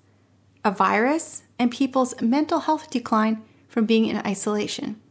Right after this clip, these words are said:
Well, I believe that the church is actually the perfect solution. Pews and chairs can be set up to make sure that people are able to see and communicate with each other without being in really tight spaces.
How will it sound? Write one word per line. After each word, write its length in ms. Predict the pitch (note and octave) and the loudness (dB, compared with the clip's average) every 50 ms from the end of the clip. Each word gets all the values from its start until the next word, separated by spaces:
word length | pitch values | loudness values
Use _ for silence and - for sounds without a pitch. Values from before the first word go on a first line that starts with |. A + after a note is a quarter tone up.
| _ _ _ _ _ _ _ _ _ _ _ _ _ _ _ - | _ _ _ _ _ _ _ _ _ _ _ _ _ _ _ 0
Well, 400 | A#3+ A3+ A#3 C4+ D#4+ D#4+ - - | 2 4 4 4 2 0 -2 -2
I 180 | - A#3 C#4+ E4+ | 2 4 4 4
believe 340 | E4 D#4 D4 C#4+ C#4+ C4+ B3+ | 4 4 4 6 6 4 4
that 120 | B3 A#3 | 2 2
the 80 | A#3 A3 | 2 2
church 440 | A3+ - B3 C4+ E4+ - - - - | 4 2 2 2 2 0 -6 -6 -4
is 160 | - B3+ - - | -4 -2 -2 0
actually 640 | - B3+ C#4 D#4 - - - C4+ B3+ B3 B3 B3 - - | 0 2 2 0 -2 -2 0 2 2 2 2 -2 -4 -4
the 60 | - A#3 | -4 -4
perfect 640 | A3+ - - - B3 B3 B3 - B3 B3 B3 - - | -2 -4 -2 0 0 0 0 -2 -4 -4 -4 -6 -6
solution. 640 | - - A3 G#3 G#3 G3+ - - - - - - - _ _ _ _ _ _ _ _ _ _ _ _ _ _ _ _ _ | -4 -2 -2 -2 -2 -2 -4 -6 -8 -10 -12 -12 -14 _ _ _ _ _ _ _ _ _ _ _ _ _ _ _ _ _
Pews 460 | - - B3+ C4 C4+ D4 D#4 D4+ - | -2 2 4 4 6 6 4 4 4
and 100 | C#4 A#3+ | 2 2
chairs 400 | B3 - A#3 A3 A3+ B3 B3+ B3+ | 2 4 4 4 4 4 2 2
can 120 | - B3 | 2 2
be 60 | A3+ G#3+ | 2 2
set 220 | A3 - A3+ A3 | 2 2 4 4
up 140 | A#3+ A#3 A3+ | 2 2 0
to 80 | - A#3 | 0 0
make 160 | A3+ A3+ A3 | 0 0 0
sure 160 | - - A#3 | 0 2 2
that 160 | A#3 A#3 A#3 | 2 2 0
people 300 | - - A3 A3 - B3 | -2 -4 -2 0 0 2
are 100 | A#3+ A3+ - | 2 2 2
able 220 | A#3 A3 A#3 B3 B3 | 2 2 2 2 2
to 100 | B3 A#3 | 0 0
see 420 | - - - D4+ D#4 D#4 - - - _ _ _ _ _ | -2 0 0 2 2 0 0 -4 -12 _ _ _ _ _
and 100 | - B3 | -6 -4
communicate 580 | B3 - C4 B3+ C4 D4+ F4+ F4+ - - B3 - | -2 2 4 4 6 4 4 2 0 -2 0 0
with 160 | A3+ G#3+ A3 - | 0 -2 -2 -4
each 180 | A3 G#3+ - | -4 -2 0
other 260 | G#3+ G#3 G3+ A#3 C4 | 0 2 2 2 0
without 300 | A#3+ G#3+ G#3+ A3 A3+ A3+ | 0 2 2 0 0 0
being 160 | - A#3+ A#3 A#3 | 0 2 2 2
in 200 | A3+ G#3 G3 G3+ | 2 2 2 2
really 360 | G#3 A3+ A3 A3 A3+ A#3 A#3 | 2 2 4 4 2 0 -2
tight 480 | A#3 - - - A3 A3 G#3+ - - - | -6 -8 -6 -4 -4 -4 -4 -6 -10 -10
spaces. 640 | - - - C4 D4+ D#4+ - - - - - - | -8 -4 -2 -2 -2 -2 -4 -8 -12 -12 -14 -16